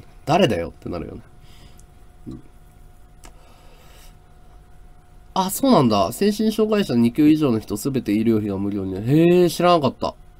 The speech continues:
うん。全然知らなかったわ。あ、そうなんだ。へえ。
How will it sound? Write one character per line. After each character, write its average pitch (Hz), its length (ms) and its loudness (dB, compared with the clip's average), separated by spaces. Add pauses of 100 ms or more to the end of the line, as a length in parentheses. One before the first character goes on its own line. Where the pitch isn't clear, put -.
(120)
う 101 80 -6
ん。 85 200 -6 (1080)
全 151 200 2
然 165 180 4
知 160 140 -4
ら 156 100 0
な 147 120 0
か 120 80 0
っ - 60 -4
た 101 120 -6
わ。 80 220 -6 (800)
あ、 110 120 -12
そ - 200 2
う 220 40 6
な 135 120 2
ん 107 80 0
だ。 90 260 -8 (1300)
へ 107 1000 0
え。 117 60 -6